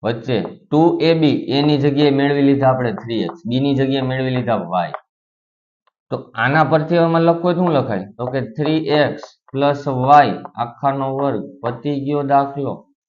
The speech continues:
લા તો જગ્યાએ નથી વધવા દેતો દાખલો.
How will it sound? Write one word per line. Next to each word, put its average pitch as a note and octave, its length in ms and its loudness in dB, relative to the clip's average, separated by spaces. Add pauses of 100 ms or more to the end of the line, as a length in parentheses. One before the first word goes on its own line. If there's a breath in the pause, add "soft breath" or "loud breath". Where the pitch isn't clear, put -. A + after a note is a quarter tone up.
(1000)
લા G2+ 180 -6
તો G2 100 -8
જગ્યાએ G2 520 -6
નથી B2 280 -10
વધવા D#2 300 -10
દેતો D2 340 -16
દાખલો. D2 460 -14